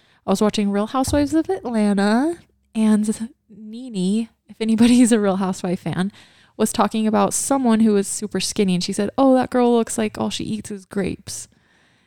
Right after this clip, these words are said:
And my little teenage ears just, like, heard that, and I was like, "Oh my gosh,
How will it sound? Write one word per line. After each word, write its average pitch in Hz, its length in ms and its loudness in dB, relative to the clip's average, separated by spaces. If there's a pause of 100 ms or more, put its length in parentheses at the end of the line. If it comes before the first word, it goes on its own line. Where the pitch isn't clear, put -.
(240)
And 202 460 2
my 196 580 0
little 196 420 0
teenage 196 400 -4
ears 190 240 0
just, 190 140 -6
like, 185 340 -4
heard 185 260 -4
that, - 400 -2
and 202 120 -2
I 190 100 0
was 180 240 -4
like, - 320 -8 (160)
"Oh 175 180 -18
my 196 140 -6
gosh, 254 720 -2